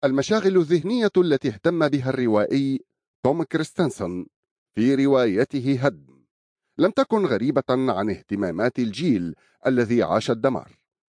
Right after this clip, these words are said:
ولازمه الشك في المثل العليا بعد حدوث انحراف أخلاقي خلفته الحرب العالمية الأولى. ومن الواضح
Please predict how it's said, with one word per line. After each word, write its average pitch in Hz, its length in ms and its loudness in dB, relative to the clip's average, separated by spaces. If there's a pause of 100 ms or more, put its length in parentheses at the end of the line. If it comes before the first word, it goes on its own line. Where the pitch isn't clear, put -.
(260)
ولازمه 98 600 0
الشك - 540 -6 (200)
في 131 80 0
المثل 120 460 0
العليا 127 640 2 (220)
بعد 110 240 -2
حدوث 104 420 -2
انحراف 113 520 0
أخلاقي 120 720 -2 (340)
خلفته 110 580 -2
الحرب 123 420 -2
العالمية 107 680 0
الأولى. 82 400 -6 (580)
ومن 131 260 2
الواضح 170 580 0